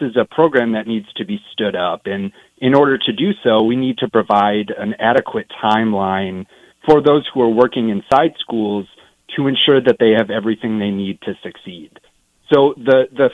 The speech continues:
faster, the better. We are, we're actively meeting with legislators on both sides of the aisle. We're meeting with the governor's office.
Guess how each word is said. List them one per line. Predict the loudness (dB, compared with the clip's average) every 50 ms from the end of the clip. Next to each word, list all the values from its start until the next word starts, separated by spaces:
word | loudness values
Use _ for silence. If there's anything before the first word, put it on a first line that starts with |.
| 0 0
faster, | 0 2 2 0 -2 -4 -6 -4 -2
the | -2 -2
better. | 0 2 2 2 4 4 2 2 2 0
We | -2 -2 -2 0 2
are, | 2 2 2 2 0
we're | -2 -2 -2
actively | 0 2 2 2 2 0 -2 -6 -4 -4 -4 -4 -2
meeting | -2 -2 -2 -2 -2 -2 -2 -2 -2
with | -2 -2
legislators | 0 0 -2 0 -2 -6 -8 -6 -4 -4 -2 0 0 0 0 -2
on | -2 -4 -4 0
both | 2 4 4 2 2 0
sides | 0 0 0 -2 -4 -8
of | -8 -4
the | -2 0 0
aisle. | 2 2 2 2 2 0 0 0 0
We're | -2 -2
meeting | -2 -2 -2 -4 -6 -6
with | -8 -10
the | -12 -6
governor's | 0 0 0 0 0 -2 -2 -2 0 2
office. | 2 2 2 0 -2 -2 -2 -2 -4